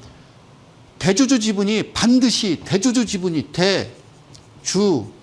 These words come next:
지분, 대주주 지분이 몇 퍼센트? 이십 퍼센트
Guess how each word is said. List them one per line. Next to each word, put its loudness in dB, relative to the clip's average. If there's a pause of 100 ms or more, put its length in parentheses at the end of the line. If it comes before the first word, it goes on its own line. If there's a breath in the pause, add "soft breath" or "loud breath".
(1200)
지분, 0 (640)
대주주 -2
지분이 -2 (240 loud breath)
몇 0
퍼센트? 0 (300 loud breath)
이십 0
퍼센트 -2